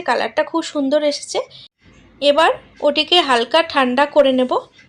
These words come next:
তারপরে এই যে আপ্পামগুলো দেখছেন একটি থালার মধ্যে সাজিয়ে নিয়েছি।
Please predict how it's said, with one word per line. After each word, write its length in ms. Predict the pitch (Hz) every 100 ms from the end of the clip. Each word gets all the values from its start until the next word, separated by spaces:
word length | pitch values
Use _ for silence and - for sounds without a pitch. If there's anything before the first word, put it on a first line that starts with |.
| _
তারপরে 380 | - 240 262 285 320
এই 80 | 269
যে 120 | 311
আপ্পামগুলো 560 | 247 - 277 285 302 294
দেখছেন 420 | 262 233 - 392 480
একটি 260 | 247 294
থালার 360 | 285 247 233 269
মধ্যে 280 | 277 254 294
সাজিয়ে 420 | - 233 220 269 269
নিয়েছি। 320 | 262 254